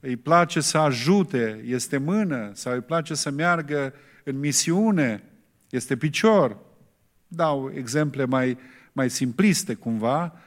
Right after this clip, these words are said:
dar suficiente ca să pricepem. Noi doar recunoaștem, dar noi nu decidem. Noi nu spunem, „Uite, tu ești asta.” Nu. Dumnezeu decide. Așa s-au rugat,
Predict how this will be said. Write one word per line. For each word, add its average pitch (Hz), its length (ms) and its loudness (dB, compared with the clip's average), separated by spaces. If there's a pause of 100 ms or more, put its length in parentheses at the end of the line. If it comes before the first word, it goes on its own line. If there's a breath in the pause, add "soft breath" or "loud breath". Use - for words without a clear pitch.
(140 loud breath)
dar 139 300 0
suficiente 156 800 -6
ca 131 120 -8
să 143 160 -10
pricepem. 139 540 -10 (1040 soft breath)
Noi 196 300 4
doar 190 300 4
recunoaștem, 165 1040 -4 (960)
dar 143 160 4
noi 165 100 0
nu 175 60 0
decidem. 139 560 -8 (1000)
Noi 123 120 -4
nu 165 100 -2
spunem, 127 420 -4
„Uite, 127 240 -4
tu 202 220 -4
ești 156 300 -4
asta.” - 320 -10 (580)
Nu. 185 280 -12 (480)
Dumnezeu 156 600 2
decide. 120 560 -6 (1200 soft breath)
Așa 170 280 0
s-au 143 260 0
rugat, 131 520 -2